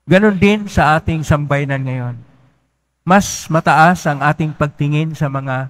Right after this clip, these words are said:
taong may kapital, may kayamanan o may pera. Ang mga ordinaryo na tao ay mababa lang ang pagtingin ng sambayanan. Pero dapat nating tingnan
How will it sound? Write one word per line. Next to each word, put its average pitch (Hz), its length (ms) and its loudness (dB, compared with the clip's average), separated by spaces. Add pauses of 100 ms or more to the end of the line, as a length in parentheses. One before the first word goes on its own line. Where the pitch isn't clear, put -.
(120)
taong 143 400 -2
may 139 160 -6
kapital, 139 560 -4 (640)
may 131 160 2
kayamanan 131 720 0
o 123 80 -2
may 120 160 -4
pera. 110 400 -6 (1040)
Ang 147 160 4
mga 147 160 4
ordinaryo 151 560 2
na 165 80 -2
tao 113 480 -4 (880)
ay 135 160 0
mababa 131 560 4
lang 139 220 0
ang 120 100 -6
pagtingin 127 720 -4 (1000)
ng 127 360 4 (1160)
sambayanan. 117 640 2 (800)
Pero 262 240 4
dapat 240 320 4
nating 208 320 -2
tingnan 139 480 -2